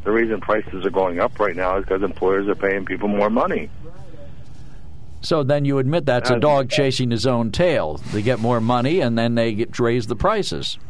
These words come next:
Speaker 1: Well, you
Speaker 2: to
Speaker 1: have
Speaker 2: pay
Speaker 1: to
Speaker 2: for the more
Speaker 1: raise
Speaker 2: money.
Speaker 1: It's called inflation. It happens every year with Social Security. People on Social Security get, like, an extra hundred dollars a,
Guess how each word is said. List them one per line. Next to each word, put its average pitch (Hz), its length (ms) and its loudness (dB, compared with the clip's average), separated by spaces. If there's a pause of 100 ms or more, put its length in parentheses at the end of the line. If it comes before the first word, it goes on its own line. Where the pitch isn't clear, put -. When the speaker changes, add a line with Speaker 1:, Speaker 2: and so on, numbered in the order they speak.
(1080)
Speaker 1:
Well, 143 200 4
you 151 80 2
Speaker 2:
to 143 60 8
Speaker 1:
have 147 80 4
Speaker 2:
pay 170 160 6
Speaker 1:
to - 40 -8
Speaker 2:
for 156 100 4
the 139 120 6
more 143 160 6
Speaker 1:
raise 143 100 4
Speaker 2:
money. 165 440 2
Speaker 1:
It's 151 180 0 (100)
called 180 220 2
inflation. 139 800 2
It 120 200 2
happens 151 480 2
every 139 240 2
year 151 160 4
with 123 160 2
Social 135 200 2 (120)
Security. 127 560 2
People 135 300 2
on 135 140 2
Social 123 220 0
Security 127 420 2
get, 113 180 4
like, 117 220 0 (460)
an 123 140 4
extra 123 480 2
hundred 135 260 0
dollars 123 460 2
a, 113 220 2